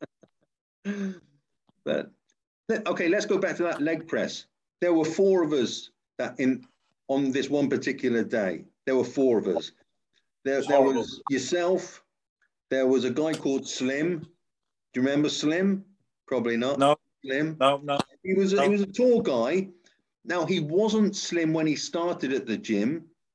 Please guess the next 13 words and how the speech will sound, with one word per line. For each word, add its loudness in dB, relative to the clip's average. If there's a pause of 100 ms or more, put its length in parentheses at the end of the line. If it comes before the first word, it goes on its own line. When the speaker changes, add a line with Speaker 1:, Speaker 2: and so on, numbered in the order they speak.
(220)
Speaker 1:
but 0
he 0
became 0
slim -2 (440)
through 0
<laughs> -6
training. -4 (760)
But -2
we 2
kept -6
calling 0
him 2
Slim. -2